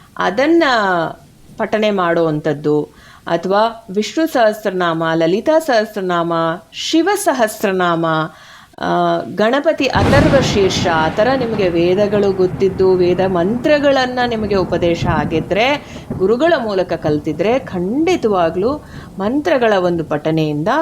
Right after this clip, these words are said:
ನಿಮಗೆ ತುಂಬಾನೇ ಪಾಸಿಟಿವಿಟಿ ಅಂತೂ ಖಂಡಿತ ಆಗತ್ತೆ. ಗ್ರಹಣದಿಂದ ನೆಗೆಟಿವ್ ಎಫೆಕ್ಟ್ ಆಗುತ್ತೋ ಬಿಡುತ್ತೋ ಅಂತ ನಾವು ಯೋಚನೆ ಮಾಡೋದಕ್ಕಿಂತ ಆ ಒಂದು ಪರ್ವ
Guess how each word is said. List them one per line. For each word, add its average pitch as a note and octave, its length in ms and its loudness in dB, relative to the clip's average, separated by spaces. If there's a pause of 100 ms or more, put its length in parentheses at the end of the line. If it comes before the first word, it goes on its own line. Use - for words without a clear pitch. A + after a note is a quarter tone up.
(180)
ನಿಮಗೆ F3+ 300 -2
ತುಂಬಾನೇ C4 640 -2
ಪಾಸಿಟಿವಿಟಿ E3 920 -2
ಅಂತೂ D3+ 320 -4
ಖಂಡಿತ E3+ 520 -4
ಆಗತ್ತೆ. D3+ 800 -6 (240)
ಗ್ರಹಣದಿಂದ C4+ 840 -2 (520)
ನೆಗೆಟಿವ್ C4 560 -2
ಎಫೆಕ್ಟ್ C#4 420 -2 (120)
ಆಗುತ್ತೋ B3+ 680 0
ಬಿಡುತ್ತೋ C4 420 -2
ಅಂತ B3 240 -2
ನಾವು G3 280 0
ಯೋಚನೆ F3+ 560 0
ಮಾಡೋದಕ್ಕಿಂತ F#3 840 -2 (720)
ಆ A#3+ 300 2
ಒಂದು D#4+ 340 0
ಪರ್ವ A#3+ 460 -2